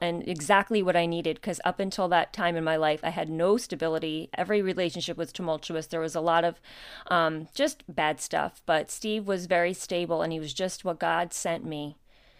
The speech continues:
at that time. So that's our story. Now, let's go to the next question. That's how we met.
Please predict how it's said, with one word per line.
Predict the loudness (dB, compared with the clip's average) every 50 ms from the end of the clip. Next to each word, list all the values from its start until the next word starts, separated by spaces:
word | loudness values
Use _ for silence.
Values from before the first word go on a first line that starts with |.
| -20 -20 _ _ -12
at | -12 -8 -6
that | -6 -6 -6 -8
time. | -12 -14 -12 -12 -12 -14 -14 -18 -20 -20 -20 -20 -16
So | -14 -12 -6 2 6 8 8 8 8 6 0 -10 _ _ _ _ _ _ _ _ _ _ _ _ _ _ _ -20 -20 _ _ _ _ _ _ _ _
that's | -4 -4 -4 -4 -6 -8
our | -8 -8
story. | -10 -12 -14 -16 -20 -20 -20 -20 -20 _ _ _ _ _ -20 -20 -20 -20 -14 -4
Now, | 2 6 6 8 8 6 4 0 -8 _ _ _ _ _ _ _ _
let's | -4 -4 -4 -2
go | 0 0 2
to | 2 2
the | 2 2
next | 0 0 0 0 -2 -4 -8 -14
question. | -16 -14 -16 -14 -14 -14 -16 -16 -16 -14 -10 -8
That's | -8 -8 -8 -2
how | 0 2 2
we | 2 2 -2 -2
met. | -4 -4 -4 -4 -4 -6